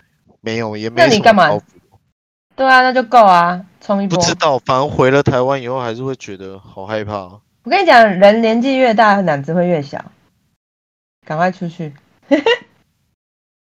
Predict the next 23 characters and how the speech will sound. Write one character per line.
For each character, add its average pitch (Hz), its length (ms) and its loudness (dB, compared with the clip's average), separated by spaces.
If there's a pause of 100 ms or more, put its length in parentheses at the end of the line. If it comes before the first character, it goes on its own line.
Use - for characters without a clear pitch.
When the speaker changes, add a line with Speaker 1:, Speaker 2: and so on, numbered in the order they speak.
(340)
Speaker 1:
其 - 60 -8
实 160 140 -2
我 131 180 -2
现 147 280 -2
在， - 180 -2
其 156 100 -12
实 185 80 -6
我 127 140 -4
现 - 100 4
在 147 120 0
应 143 120 -14
该 143 180 -6
是 135 240 -8 (140)
做 131 200 -8
总 101 280 -14
统， 90 260 -14
然 87 80 -14
后 101 260 -8
就 101 200 -18
是 98 180 -18
世 - 360 -14
界 98 260 -8
顶 87 200 -16